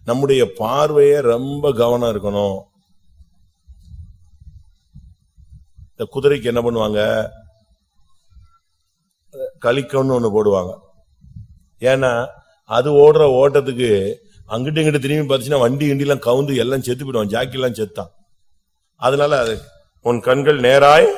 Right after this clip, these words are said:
நோக்க கடவுள்", ரெண்டு தூக்கி மாட்டிடுவான். அதுக்கு அந்த ட்ராக் மட்டும்தான் தெரியும், போயிட்டே இருக்கும்.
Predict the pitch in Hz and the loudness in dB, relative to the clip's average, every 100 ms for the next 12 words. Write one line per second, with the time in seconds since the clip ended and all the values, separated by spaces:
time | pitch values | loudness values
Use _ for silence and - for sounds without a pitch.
0 | - - - _ _ _ _ - 127 127 | -8 -20 -20 _ _ _ _ -4 -4 -2
1 | 120 107 101 107 127 127 127 117 110 101 | -4 -2 0 -2 -2 -4 -4 -2 -2 -2
2 | 90 - _ _ _ _ _ _ _ 104 | -6 -10 _ _ _ _ _ _ _ -4
3 | 110 110 113 104 - _ _ - 110 110 | -4 -4 -6 -8 -10 _ _ -6 -2 0
4 | 98 - 131 135 127 123 123 131 113 104 | 0 0 0 0 0 -2 0 -4 -4 -6
5 | 92 - _ _ 123 123 127 127 127 127 | -8 -12 _ _ -4 -2 0 2 2 2
6 | 127 95 | 0 -2